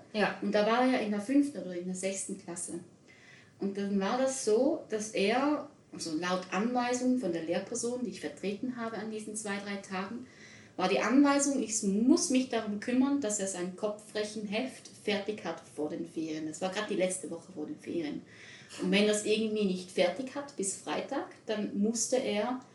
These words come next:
Speaker 2: während dem Turnen am Nachmittag ins Schulzimmer und das fertig machen. Und das war so anscheinend ausgehandelt mit ihm.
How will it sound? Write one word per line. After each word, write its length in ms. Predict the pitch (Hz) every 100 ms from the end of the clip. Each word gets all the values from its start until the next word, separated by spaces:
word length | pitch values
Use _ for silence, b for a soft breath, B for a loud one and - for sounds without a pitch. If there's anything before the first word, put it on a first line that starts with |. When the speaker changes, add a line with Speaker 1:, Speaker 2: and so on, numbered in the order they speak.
| B B -
Speaker 2:
während 440 | 196 208 220 208
dem 220 | 190 180
Turnen 500 | - 196 240 294 330 -
am 160 | 196
Nachmittag 680 | 185 190 254 254 240 233 240 -
ins 200 | 202 196 -
Schulzimmer 560 | 247 254 262 254 -
und 160 | 202 196
das 160 | 185 -
fertig 340 | 160 - -
machen. 300 | 131 - - 165
Und 100 | 185
das 140 | 185
war 180 | 185 185
so 220 | 202 208
anscheinend 500 | 196 190 180 185 -
ausgehandelt 720 | - - - - - - -
mit 220 | - -
ihm. 220 | - -